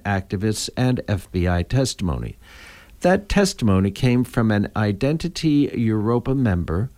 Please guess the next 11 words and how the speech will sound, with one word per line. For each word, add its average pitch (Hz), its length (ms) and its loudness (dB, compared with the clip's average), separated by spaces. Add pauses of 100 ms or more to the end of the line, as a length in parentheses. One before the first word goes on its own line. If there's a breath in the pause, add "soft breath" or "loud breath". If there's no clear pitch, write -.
(180 soft breath)
who 139 160 0
vandalized 139 720 2
a 123 60 0
synagogue 101 760 -2
with 104 220 0
Nazi 131 400 -2
graffiti 123 540 -2
in 110 280 -2
Carmel 101 500 0
last 80 420 -2
year. 92 320 -4